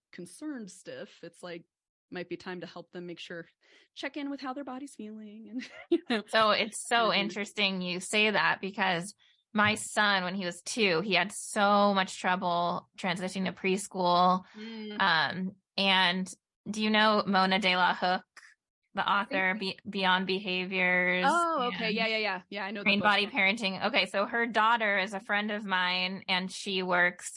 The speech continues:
Speaker 2: in L A as a therapist. So I had her daughter, Kendra, go into my son's preschool and
Speaker 1: Mm-hmm.
Speaker 2: observe him. And she said he, she's the one who told me, like, he was severely anxious. And she said when he was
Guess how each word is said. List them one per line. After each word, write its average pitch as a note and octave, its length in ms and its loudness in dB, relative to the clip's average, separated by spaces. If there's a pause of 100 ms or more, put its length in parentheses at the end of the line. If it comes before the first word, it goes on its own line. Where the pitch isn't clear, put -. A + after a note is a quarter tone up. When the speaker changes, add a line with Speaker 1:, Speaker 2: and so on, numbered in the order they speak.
Speaker 2:
in F#3+ 140 0
L F#3+ 200 4
A C4 140 4
as A3 100 0
a G3+ 80 2
therapist. A#3+ 520 0
So A3+ 100 0
I F#3+ 160 2
had G#3+ 360 0
her G3+ 140 -6
daughter, G3 420 -2
Kendra, G3 560 0 (440)
go F#3+ 520 2 (160)
into F#3+ 440 -4
my F#3+ 160 2
son's F#3+ 460 -2
preschool F#3+ 760 0 (380)
and G3 140 2
Speaker 1:
Mm-hmm. - 20 4
Speaker 2:
observe G3+ 440 2
him. E3 420 -2
And F#3 220 -2
she G3 380 -4
said G3 680 2 (600)
he, F3+ 640 -2 (100)
she's A3 460 -2
the A3 100 0
one F#3+ 180 2
who G3 120 -4
told F#3 240 0
me, F3+ 140 -2
like, E3+ 180 -2
he F#3+ 180 -6
was E3+ 220 -4
severely F3 580 0
anxious. F3 720 0
And F#3 200 -4
she F3+ 160 -4
said F#3 320 2
when F3 140 0
he F#3 160 -6
was E3+ 280 -4